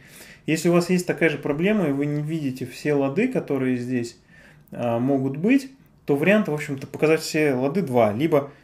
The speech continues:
вы можете перебирать здесь цифрами, и будут показываться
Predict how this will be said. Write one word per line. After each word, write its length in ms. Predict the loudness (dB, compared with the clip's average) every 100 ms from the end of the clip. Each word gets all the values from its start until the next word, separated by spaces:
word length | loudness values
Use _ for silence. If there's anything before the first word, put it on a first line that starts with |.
| _
вы 80 | -2
можете 240 | -2 -2
перебирать 520 | -2 0 2 2 2 2
здесь 260 | -2 -4 -10 -16 -20 _
цифрами, 460 | 0 0 2 0 -2
и 200 | -4 -4
будут 380 | -2 0 -2 -2
показываться 840 | -2 2 2 2 -2 -6 -12 -12